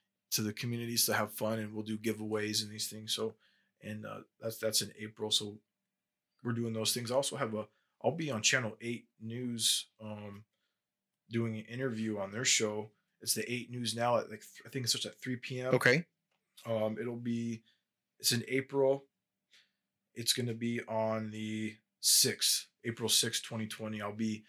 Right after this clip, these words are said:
Speaker 1: on Channel eight News interviewed. I'm gonna talk about how when you hurt in a crash, there's two ways to pay for your injuries:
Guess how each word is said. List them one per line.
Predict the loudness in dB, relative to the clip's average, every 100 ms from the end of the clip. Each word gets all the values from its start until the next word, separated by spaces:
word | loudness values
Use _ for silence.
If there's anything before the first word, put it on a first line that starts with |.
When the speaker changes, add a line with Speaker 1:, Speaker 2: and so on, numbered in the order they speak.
| -20 -6
Speaker 1:
on | 2
Channel | 2 2 -2
eight | -8 -8
News | -8 -6 -4
interviewed. | -4 -6 -6 -4
I'm | -4
gonna | -2
talk | 0 0
about | 0 2
how | 4 2 0 _ _ _ -6
when | -2
you | 0
hurt | 2 0
in | -2
a |
crash, | -2 2 4 4
there's | 2
two | 0 2 2
ways | 2
to | -2
pay | -2 -4
for | -4
your | -8 -6
injuries: | -6 -6 -4 -4